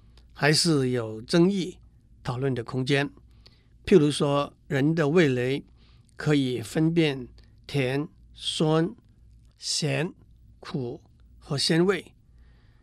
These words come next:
那也可以看成五种不同的感觉。还有，当我们看一张图片的时候，辨别深度的能力，depth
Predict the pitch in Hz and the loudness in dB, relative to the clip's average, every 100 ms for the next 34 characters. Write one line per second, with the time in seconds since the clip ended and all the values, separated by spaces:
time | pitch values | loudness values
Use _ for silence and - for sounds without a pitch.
0 | _ - _ - - 277 170 123 - - | _ -20 _ -8 -2 2 2 0 -6 -6
1 | - 196 127 - 143 - 127 139 - - | -2 0 -2 -4 -4 -2 -4 -4 -6 -12
2 | - - - - 185 202 127 113 151 131 | -20 -20 -18 -2 0 2 0 -2 -6 -4
3 | 123 135 143 165 151 123 107 123 117 - | -6 -6 -6 -6 -6 -6 -8 -10 -10 -14
4 | - - - _ - - - - - - | -20 -20 -20 _ -20 -20 -20 -20 -20 -20
5 | _ - 160 160 131 220 - _ _ _ | _ -2 0 0 -4 -14 -20 _ _ _
6 | _ _ _ _ _ _ 185 175 135 117 | _ _ _ _ _ _ 0 0 0 -4
7 | 120 120 139 - _ _ _ - - 175 | -8 -8 -10 -14 _ _ _ -14 -6 -2
8 | 151 123 151 143 - 143 143 - 123 131 | -2 -6 -10 -8 -6 -6 -6 -8 -10 -6
9 | 151 123 131 - 131 110 151 151 _ _ | -6 -6 -10 -12 -12 -8 -10 -10 _ _
10 | _ _ _ _ _ _ _ _ _ _ | _ _ _ _ _ _ _ _ _ _
11 | 202 170 127 131 127 135 170 _ _ - | 0 2 -2 -6 -8 -10 -12 _ _ -12
12 | - 190 190 185 185 131 - 127 120 117 | -4 -2 -2 -2 -4 -4 -6 -8 -8 -8
13 | 151 170 101 _ _ _ _ _ _ _ | -6 -8 -12 _ _ _ _ _ _ _
14 | _ _ - 131 170 170 - - | _ _ -16 -4 -2 -2 -4 -20